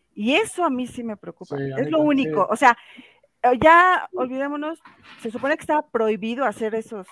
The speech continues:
Speaker 1: esos, esas transacciones entre esos equipos, y a mí también, la verdad es que tener a uno, a algunos de esos jugadores en el América, o sea, se me hace como una burla, o no sé,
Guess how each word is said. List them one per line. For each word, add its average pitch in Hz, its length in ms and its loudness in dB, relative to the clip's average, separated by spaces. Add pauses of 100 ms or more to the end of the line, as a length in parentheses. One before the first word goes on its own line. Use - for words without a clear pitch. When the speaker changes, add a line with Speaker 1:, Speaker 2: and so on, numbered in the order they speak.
Speaker 1:
esos, 226 340 -8
esas 226 240 -10
transacciones 180 760 -12
entre 175 240 -12
esos 202 180 -12
equipos, 185 460 -14 (100)
y 190 180 -4
a 190 60 -2
mí 208 120 -6
también, 226 460 0
la 220 100 2
verdad 196 200 0
es 214 80 -8
que 226 100 -10
tener 208 340 -6
a 233 60 -6
uno, 254 240 -6
a 240 80 -10
algunos 202 480 -10
de 277 80 -4
esos - 160 -16
jugadores 180 480 -2
en 190 80 -10
el 170 120 -8
América, 240 460 -4 (920)
o 208 100 -4
sea, 190 420 -2 (100)
se 202 120 -8
me 202 120 -4
hace 220 500 -4 (180)
como 175 720 -8 (180)
una 208 200 2
burla, 202 640 -4
o 160 160 -12
no 277 160 -2
sé, 147 260 -10